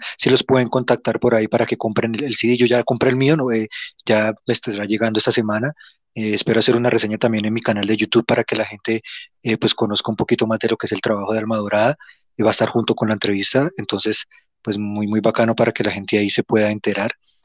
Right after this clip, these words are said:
y apoyen, sigan apoyando el metal colombiano. Cuéntenos un poco y cuénteles también a la gente cómo, cómo es la promoción, que hay promoción con parche, camiseta, todo. Mejor dicho, aprovechen y, y que, que la gente se, se, se anime y vaya a sus redes sociales.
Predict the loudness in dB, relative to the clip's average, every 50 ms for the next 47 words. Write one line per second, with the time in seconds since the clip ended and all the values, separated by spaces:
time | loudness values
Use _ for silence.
0 | -20 _ _ -2 0 0 2 2 2 0 2 0 0 0 2 0 2 2 0 0
1 | 0 -2 -2 -2 -2 0 0 0 0 0 0 0 -2 -4 -6 -6 -4 -2 -2 0
2 | 2 2 2 2 0 0 2 0 2 4 2 2 2 0 -6 -12 -10 -6 -2 0
3 | 0 2 2 2 2 2 0 0 2 2 2 0 -2 -4 -4 -2 0 2 2 4
4 | 2 2 0 -4 -10 -20 -18 _ -4 -2 2 2 2 2 2 0 -2 0 2 0
5 | 2 2 0 -2 -2 -2 -4 -2 -4 -4 -6 -8 -6 -2 -2 -2 0 -2 -4 -4
6 | -6 -6 -4 -4 -4 -2 -2 -2 0 2 2 2 2 0 -2 -2 0 0 2 2
7 | 2 2 2 0 -6 -20 -20 _ _ _ -2 0 2 2 4 4 4 4 4 4
8 | 2 2 2 2 0 -2 -2 -4 -6 -10 -16 -20 -20 _ _ _ _ -10 -6 -6
9 | -4 -4 -6 -6 -2 -2 -2 -2 -2 -2 -2 -2 -2 -2 -2 -4 -4 -4 0 2
10 | 2 2 2 0 -6 -4 -4 -4 -4 -2 -2 -2 -4 -2 -2 0 2 4 4 4
11 | 4 4 2 4 4 4 4 4 2 2 0 0 0 0 0 -2 -4 -8 -10 -12